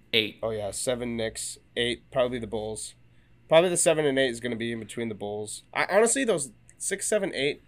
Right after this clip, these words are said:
Speaker 2: can all be interchangeable. Um,
Speaker 1: Mm.
Speaker 2: but then in that eight, nine, ten, you're gonna have those Wizards, Pacers, Hornets.
Speaker 1: I don't know. I had a really hard time putting together the top eight because a lot of these teams, I feel like, you know,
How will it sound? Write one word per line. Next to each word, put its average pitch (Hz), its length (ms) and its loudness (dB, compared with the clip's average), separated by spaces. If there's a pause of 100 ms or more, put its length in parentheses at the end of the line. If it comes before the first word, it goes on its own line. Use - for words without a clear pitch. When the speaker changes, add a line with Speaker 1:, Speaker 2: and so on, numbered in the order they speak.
(140)
Speaker 2:
can 117 140 -6
all 117 140 -2
be 123 140 -4
interchangeable. 117 720 -4 (1160)
Um, 107 440 -4
Speaker 1:
Mm. 139 160 -14 (100)
Speaker 2:
but 117 140 -4
then 131 140 4
in 123 80 2
that 120 160 0
eight, 120 140 -4
nine, 120 220 -2
ten, 117 240 -2
you're 110 100 -2
gonna 110 200 -4
have 104 220 -4
those 98 320 -10 (100)
Wizards, 101 520 -10
Pacers, 101 480 -8
Hornets. 104 540 -10 (1160)
Speaker 1:
I 175 60 -4
don't 180 100 0
know. - 60 -4
I 170 120 0
had 233 120 0
a 190 120 4
really 139 340 4
hard 123 240 4
time 110 280 -2
putting 120 400 -2
together 110 360 2
the 107 120 0
top 107 300 0
eight 92 180 -4
because 131 180 -6
a 135 60 0
lot 135 260 6
of 226 60 4
these 180 200 0
teams, 160 340 -2
I 123 60 -2
feel 127 160 -4
like, 127 240 -4 (440)
you 139 80 0
know, 127 220 2